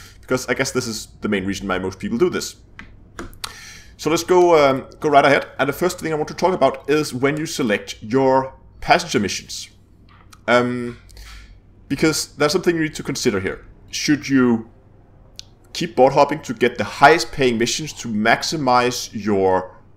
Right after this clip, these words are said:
um, credit per run? Or should you just take whatever's there and just go with it?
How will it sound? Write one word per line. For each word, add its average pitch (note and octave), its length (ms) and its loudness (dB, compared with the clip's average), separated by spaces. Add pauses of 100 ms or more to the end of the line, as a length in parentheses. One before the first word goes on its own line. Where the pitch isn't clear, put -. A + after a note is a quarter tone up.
(220)
um, F#2 420 -2 (100)
credit - 360 -2
per G2+ 140 -2
run? F#2 220 0 (1040)
Or C3+ 360 4
should - 300 -6
you B2+ 60 -8
just C3+ 240 -6 (260)
take - 260 -4
whatever's A2 360 0
there G#2 240 4
and A#2 80 0
just G2+ 160 -6
go G2+ 100 0
with E2 160 -4
it? - 180 -10